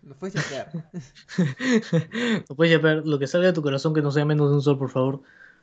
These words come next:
Speaker 2: yape-, eh, yapea. Es por una buena causa. Es para poder mejorar el estudio y
Speaker 1: Es,
Speaker 2: de repente
Speaker 1: es
Speaker 2: nos
Speaker 1: para
Speaker 2: vamos a
Speaker 1: seguir
Speaker 2: otro
Speaker 1: cagando.
Speaker 2: estudio. Y así.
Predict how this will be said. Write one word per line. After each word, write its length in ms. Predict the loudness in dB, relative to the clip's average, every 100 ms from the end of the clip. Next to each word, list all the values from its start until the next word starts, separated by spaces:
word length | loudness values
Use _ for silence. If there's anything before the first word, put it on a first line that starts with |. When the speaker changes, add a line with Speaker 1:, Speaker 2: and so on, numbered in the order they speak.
| _ _ _
Speaker 2:
yape-, 240 | -4 -4 0
eh, 220 | 4 6
yapea. 400 | 4 4 2 0 -8 _ _ _ -6
Es 100 | -4
por 180 | 4 8
una 140 | 8 8
buena 200 | 6 2
causa. 340 | -2 -6 -14 -10
Es 100 | 0
para 180 | 4 6
poder 240 | 6 6
mejorar 360 | 6 6 6 6
el 80 | 4
estudio 680 | 0 -2 2 4 4 4
y 160 | 2 0
Speaker 1:
Es, 60 |
Speaker 2:
de 80 | -4
repente 280 | -6 -4 -2
Speaker 1:
es 40 |
Speaker 2:
nos 60 | 0
Speaker 1:
para 60 | 0
Speaker 2:
vamos 180 | 0 0
a 40 |
Speaker 1:
seguir 100 | -2
Speaker 2:
otro 100 | -2
Speaker 1:
cagando. 240 | 2 6 8
Speaker 2:
estudio. 400 | 10 10 8 4 -8 -20 _ _ _ _
Y 80 | -14
así. 360 | -8 -8 -8